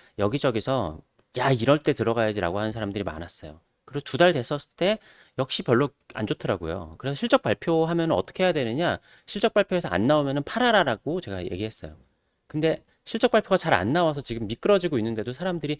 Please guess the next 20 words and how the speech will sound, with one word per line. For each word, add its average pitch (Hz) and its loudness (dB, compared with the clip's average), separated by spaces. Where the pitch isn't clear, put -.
계속 165 4
사고 214 4
있다는 107 -4
얘기예요. 85 -12
근데 202 2
계속 180 6
사면서 220 8
하는 247 4
얘기가 202 4
뭐냐? 117 4
이게 117 4
미국의 160 4
일 208 2
등 196 4
헬스 185 -2
기업이다. 117 2
뭐 110 -2
이것저것 120 0
하면서 160 -2
하는데 147 -2